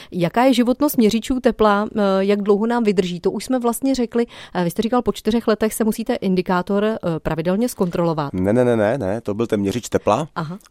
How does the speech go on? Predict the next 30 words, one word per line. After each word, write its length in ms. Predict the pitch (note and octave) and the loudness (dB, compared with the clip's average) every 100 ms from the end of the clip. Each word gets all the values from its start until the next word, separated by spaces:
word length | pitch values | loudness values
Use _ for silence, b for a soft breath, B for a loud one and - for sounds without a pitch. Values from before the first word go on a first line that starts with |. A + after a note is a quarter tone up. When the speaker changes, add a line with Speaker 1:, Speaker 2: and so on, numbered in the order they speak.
| _ | _
Speaker 2:
Čili 200 | - G#2+ | -8 -6
čtyři 260 | - G#2 A2+ | -4 2 4
roky 280 | A2 - A2+ | 4 2 -2
jsou 160 | - A2 | -2 -4
u 80 | - | -4
toho 340 | - G#2+ F#2 - _ - | -4 -2 -2 -4 _ -6
měřiče 340 | F#2 A2+ A2 | -4 -4 -4
tepla 300 | G2 - G#2 | -4 2 0
při 180 | - G2 | 0 -4
tom 160 | G2 | 0
jednom 200 | F#2 G#2 | 2 2
vstupu 300 | G#2+ - A2 | -2 -4 -4
do 80 | E2+ | -4
bytu. 340 | E2+ F2 A#2 B2+ B B B | -4 -2 -2 -2 B B B
Tam, 200 | F#2+ G2+ | -2 0
kde 120 | G#2 | -2
si 160 | G#2 - | -4 -8
osazují 380 | - G#2 G2+ G#2+ | -8 -6 -4 -2
ty 100 | A2 | -4
indikátory, 720 | E2 E2 - F#2 F2+ G2 G2 | -4 -4 0 0 2 -2 -2
tak 140 | F2 | -4
dneska 280 | F#2 - G2+ | -6 -6 -6
je 60 | |
běžnou 720 | F2 F#2 G2 A#2+ G#2+ A2 G#2+ G#2 b b b b | -6 -4 2 2 2 0 0 -2 b b b b
a 60 | |
standardní 680 | - - F#2+ G#2 G#2 - F#2+ | -16 -4 -2 2 0 -2 -6
věcí 460 | D#2+ F2+ - G2 G2 _ _ _ - | -6 -6 -6 -6 -8 _ _ _ -4
minimální 760 | G2 A#2+ B2 A2 G#2+ G#2 F#2 F2+ | 0 2 4 4 2 0 -4 -4
desetiletá 800 | G2+ - A2 G2+ G2+ - - - - - | -4 -2 -4 -4 -4 -6 -12 -14 -18 -14
životnost. 800 | F2 E2+ - G#2 A2+ - - | -8 -6 0 2 2 0 -8